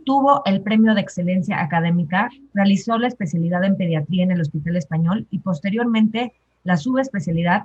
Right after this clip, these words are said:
en neonatología en el mismo lugar, con una rotación en la unidad de cuidados intensivos neonatales del Hospital Jackson Memorial en Miami. O sea, es una gran, gran doctora, una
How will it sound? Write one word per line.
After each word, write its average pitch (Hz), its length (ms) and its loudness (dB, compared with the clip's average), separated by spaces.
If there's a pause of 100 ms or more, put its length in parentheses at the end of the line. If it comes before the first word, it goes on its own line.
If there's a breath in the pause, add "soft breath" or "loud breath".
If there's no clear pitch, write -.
(100)
en 190 300 0
neonatología 202 1040 0 (260)
en 170 80 2
el 175 80 4
mismo 180 260 4
lugar, 156 320 0 (380)
con 202 120 0
una 240 180 2
rotación 208 640 -2
en 180 120 0
la 170 60 2
unidad 175 320 2
de 190 120 0
cuidados 170 280 -2
intensivos 170 540 -2
neonatales 147 720 -2
del 170 160 -2
Hospital 170 560 -2
Jackson 202 480 -4
Memorial 180 540 2
en 180 160 0
Miami. 170 400 0
O 151 80 -2
sea, 214 160 -2
es 220 100 -6
una 269 260 -2 (380 loud breath)
gran, 240 640 0
gran 220 460 2 (340)
doctora, 214 840 2 (140)
una 220 420 4